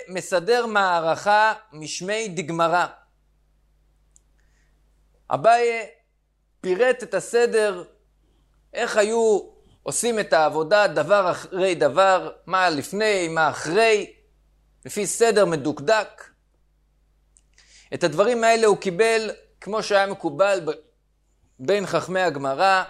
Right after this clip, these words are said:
בשמי דגמרא, ומכיוון שיש בזה שתי דעות באחד מהעניינים, לעניין האם היו מקטירים את הקטורת באמצע שהיו מכינים את הנרות של המנורה,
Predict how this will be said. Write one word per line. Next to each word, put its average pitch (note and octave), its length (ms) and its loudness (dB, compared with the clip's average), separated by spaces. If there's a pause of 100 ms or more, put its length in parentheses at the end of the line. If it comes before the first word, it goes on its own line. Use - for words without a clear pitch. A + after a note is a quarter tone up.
(220)
בשמי F#3 340 -6
דגמרא, C#3 560 -2 (1300)
ומכיוון D3 440 -2
שיש F3+ 260 -2
בזה D3+ 180 -6
שתי F3+ 280 -2
דעות D#3 400 2
באחד D3 340 0
מהעניינים, C#3+ 720 -4 (1300)
לעניין C3 480 -8 (580)
האם C3+ 200 -6
היו C#3+ 120 -6
מקטירים C#3+ 420 -6
את D3+ 100 -10
הקטורת D3+ 520 -2
באמצע F3+ 520 0
שהיו D#3 420 2 (400)
מכינים D3 500 -6
את C3+ 100 -4
הנרות C3+ 500 -2
של C#3 160 -4
המנורה, B2+ 560 0